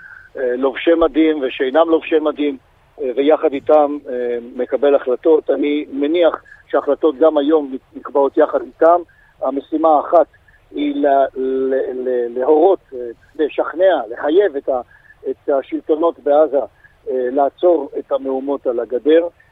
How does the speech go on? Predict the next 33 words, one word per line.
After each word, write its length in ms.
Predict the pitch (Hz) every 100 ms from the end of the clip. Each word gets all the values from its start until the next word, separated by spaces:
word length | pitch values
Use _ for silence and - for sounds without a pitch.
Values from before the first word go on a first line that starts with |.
| _
ומצד 300 | 127 127 160 156
שני, 460 | 151 147 165 151 151
לא 600 | 135 135 143 147 143 139 139
לתת 360 | 135 127 147 139
לסיר 260 | 117 151
הלחץ 340 | 135 135 139 -
הזה 160 | 117
להתפוצץ. 600 | 127 131 - - 160 147 _ - - _
אה, 60 | 147 131 123 123 120 120 123 131
אני 240 | 139 135
לא 140 | 135 139
זוכר 240 | - 110
ששום 260 | 110 - 147
דבר 220 | 143 131
טוב 280 | - 156 135
יוצא 440 | 139 - 160 143 143 _ _ _ _ -
מ-, 500 | 127 127 127 127 127 - 135
אה, 560 | 123 120 117 113 113 -
מקרבות 760 | 135 147 - 151 143 123 156 - _
מיותרים, 580 | 147 139 - 131 156 196 226 - _ _
ויחד 240 | 147 196 208
עם 120 | 180 131
זה, 140 | 135 131
אם 200 | 156 160 151
לא 160 | 151 -
תהיה 180 | 147 139
ברירה, 320 | 127 117 95 101 -
אנחנו, 380 | - 147 143 147
אה, 340 | 147 294 151
נעשה 140 | - -
את 120 | -
מה 60 | -
שצריך. 520 | - - - _ -